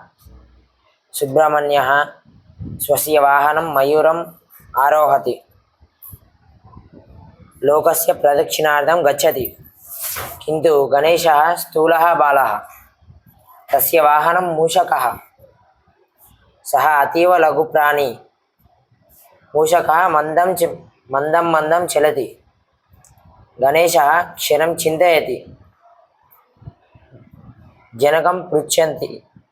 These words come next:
పృచ్చతి చ. జనక, लोकात् श्रेष्ठपत्-, श्रेष्ठतरः कः इति शिवः वदति, "मातापिता च" इति।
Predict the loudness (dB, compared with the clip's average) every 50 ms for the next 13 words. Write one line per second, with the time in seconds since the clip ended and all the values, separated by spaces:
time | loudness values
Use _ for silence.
0 | _ -6 -6 -2 0 0 0 0 -2 -2 0 0 0 0 -2 -4 -12 -20 -20 _
1 | -20 -20 -20 _ -20 -20 -20 _ _ _ _ -2 0 0 0 0 0 0 0 0
2 | 0 -2 -4 -8 -14 -18 _ _ _ _ _ _ _ _ _ _ _ -2 0 0
3 | 0 2 2 2 2 0 -2 -4 -6 -4 -2 -2 -2 -2 0 -2 -2 0 0 -2
4 | -2 -4 -10 -20 -20 _ _ _ _ _ _ _ _ _ _ _ _ _ _ _
5 | _ -8 -4 0 0 0 0 -2 -4 -6 -2 0 0 2 2 2 2 2 2 0
6 | 0 -2 -2 0 0 0 0 -2 -2 -4 -4 -6 -6 -12 _ _ _ _ _ _
7 | _ _ _ _ _ _ _ _ _ _ _ _ _ _ _ _ _ _ -4 0
8 | 2 2 4 4 2 2 2 2 2 2 2 2 0 0 -4 -6 -10 -14 _ _
9 | _ _ _ _ _ _ _ _ -2 0 0 0 0 0 0 0 0 0 0 2
10 | 2 2 2 2 2 2 2 0 -2 -4 -6 -6 -10